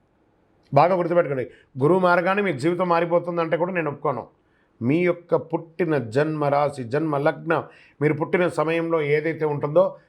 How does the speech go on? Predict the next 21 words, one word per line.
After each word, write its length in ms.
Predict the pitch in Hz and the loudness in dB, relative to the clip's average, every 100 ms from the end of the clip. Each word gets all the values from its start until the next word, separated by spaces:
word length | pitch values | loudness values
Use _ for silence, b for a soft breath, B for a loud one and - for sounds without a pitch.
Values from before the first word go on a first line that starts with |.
| _ | _
మీ 140 | 120 135 | -2 0
యొక్క 300 | 180 175 160 | 0 0 -2
గ్రహ 320 | 120 139 131 | 0 2 2
బలంతోనే 640 | 165 160 156 135 143 165 | 2 0 -2 -2 -2 -2
జీవితాలు 480 | 151 120 139 139 127 | -4 -4 -2 -2 -2
అనేది 240 | 123 135 | -2 -4
మారుతుంది. 640 | 170 131 113 104 110 101 101 B 127 | -4 -2 -4 -6 -10 -12 -14 B 4
వారి 200 | 143 160 | 4 6
వారి 200 | 151 143 | 2 0
జాతకంలో 640 | 104 143 196 220 208 202 | 2 4 4 0 -2 0
ఉన్నటువంటి 680 | 190 190 180 185 170 214 208 b b _ | 0 0 0 -2 -2 -2 -4 b b _
దశాబుద్ధుల 840 | 117 165 160 214 226 202 196 170 196 | 2 2 6 4 4 2 0 2 2
గ్రహాల 460 | 170 175 160 180 175 | 2 4 6 4 2
ద్వారానే 840 | 151 165 165 160 156 160 202 214 b _ 123 | 2 4 4 4 2 -2 -2 -4 b _ 2
జాతకం 520 | 147 147 147 170 190 | 2 2 0 -2 0
మారుతుంది 480 | 139 120 117 123 120 | 0 -2 -4 -8 -6
అని 100 | 117 | -4
కూడా 160 | 143 | -6
చెప్పడం 420 | 165 120 117 131 | -4 -4 -2 -4
జరుగుతుంది. 640 | 107 101 98 95 101 98 101 _ b b - | -2 -4 -6 -10 -12 -12 -14 _ b b 0
ఓకే, 320 | 131 123 - | 2 0 -10